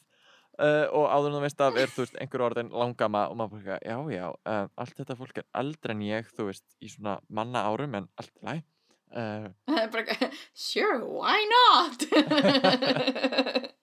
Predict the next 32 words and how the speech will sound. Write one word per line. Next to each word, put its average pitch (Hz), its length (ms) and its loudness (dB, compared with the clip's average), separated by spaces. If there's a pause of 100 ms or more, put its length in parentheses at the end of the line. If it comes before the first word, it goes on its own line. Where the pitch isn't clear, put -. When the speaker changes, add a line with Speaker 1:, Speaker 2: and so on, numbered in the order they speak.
(500)
Speaker 2:
Meina, 254 260 2 (160)
I 277 160 4
love 277 400 4
that. 160 300 2
Þetta 233 180 -2
er 254 60 -2
svona, 262 220 2 (100)
þú 262 120 2
veist, 254 180 -4
það 320 200 4
er 330 80 0
það 330 120 0
sem 311 120 -2
ég 311 80 -8
appreciate 311 600 -2
með 302 340 2
eina 254 440 2 (840)
senuna 277 580 0
hjá 240 160 -4
okkur, 247 380 -4
af 196 100 -4
því 208 120 2 (500)
minnir 254 200 2
mig 233 120 -2
að 214 160 -8
Death 254 200 -2
Star 226 460 -2
talaði 226 440 0
um 233 180 -2
að 190 260 4 (100)
það 202 180 -2
var 196 120 -2